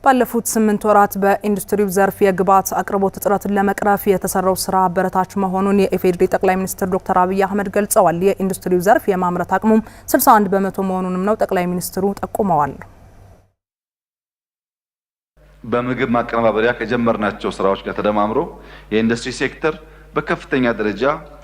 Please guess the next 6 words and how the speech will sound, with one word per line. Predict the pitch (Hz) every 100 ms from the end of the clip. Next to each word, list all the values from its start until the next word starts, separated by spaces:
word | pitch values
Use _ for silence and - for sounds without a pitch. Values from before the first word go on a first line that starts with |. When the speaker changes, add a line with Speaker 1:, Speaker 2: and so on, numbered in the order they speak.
| - - -
Speaker 2:
ውጤት | 110 131 - 151 143
እንደሚያመጣ | 117 110 104 101 95 92 127 131 -
ይጠበቃል። | 110 - 113 90 90 - - - - - - -
የማምረት | 98 113 120 143 151 143 143
አቅማችን | 120 123 123 117 - 135
ስንጀምር | - 117 110 117 117 131